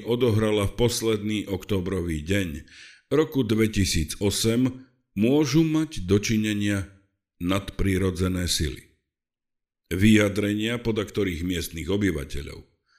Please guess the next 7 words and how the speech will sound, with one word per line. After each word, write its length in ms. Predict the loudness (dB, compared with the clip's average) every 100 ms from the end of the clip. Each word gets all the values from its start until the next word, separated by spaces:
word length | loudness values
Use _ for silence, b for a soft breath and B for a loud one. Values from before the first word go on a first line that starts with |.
| _ _ _ _ -4
hlavne 400 | 0 0 -2 -6 -10
tých 240 | -14 -12
skôr 320 | -12 -12 -12
narodených, 720 | -6 -4 -4 -4 -10 -16 -20 -20 _ _ b b b b b _
že 320 | -2 4 4 4
po 160 | 2
chodbách 720 | 2 2 0 2 2 2 -2